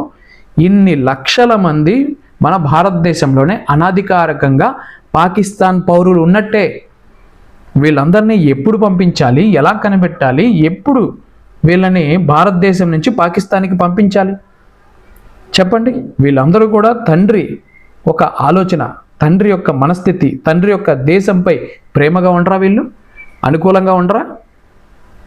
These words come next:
అవసరమైతే వీళ్ళు తండ్రి యొక్క భావాలకి, తండ్రి యొక్క దేశానికి ఆకర్షితులైవి. ఈ దేశంలోనే ఉగ్రవాదుల్లా తయారవుతారా లేదా? ఇదంటే చాలా ఉన్నాయి. ఈ నిజంగా చెప్పాలంటే ఒక్కసారి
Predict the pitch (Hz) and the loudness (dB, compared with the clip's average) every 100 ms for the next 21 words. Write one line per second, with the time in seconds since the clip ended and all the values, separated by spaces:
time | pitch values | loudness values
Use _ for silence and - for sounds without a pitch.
0 | - 175 196 196 196 180 208 185 185 190 | -2 0 0 0 0 0 0 2 2 2
1 | 185 196 - 156 196 214 202 185 135 123 | 2 0 0 0 2 0 -2 -4 -2 0
2 | 143 180 190 170 - 147 208 - - 156 | 2 2 0 -2 -2 0 -2 -6 -4 0
3 | 185 196 185 180 139 127 156 170 160 127 | 2 2 0 -2 -2 0 0 0 -2 -2
4 | 135 165 - 151 185 180 170 160 117 - | -2 -2 -2 -2 -2 -2 0 0 0 -6
5 | - _ _ _ _ - - 147 143 143 | -14 _ _ _ _ -12 -2 0 2 2
6 | 160 185 180 180 185 156 156 175 170 175 | 0 0 0 2 2 0 0 0 0 0
7 | 170 165 147 147 165 165 165 185 170 165 | 0 0 0 0 0 0 0 0 0 -2
8 | 160 _ _ - _ _ _ - - - | -6 _ _ -20 _ _ _ -20 -20 -4
9 | 123 131 143 143 139 170 - 104 131 151 | 0 2 0 2 2 0 0 0 2 2
10 | 139 139 123 - _ _ _ _ _ 135 | 2 2 0 -6 _ _ _ _ _ 0
11 | 123 120 175 190 180 - 165 151 143 139 | 2 2 2 2 -2 -2 -2 0 0 0
12 | 156 135 - 123 127 139 | 0 -2 -2 -2 0 0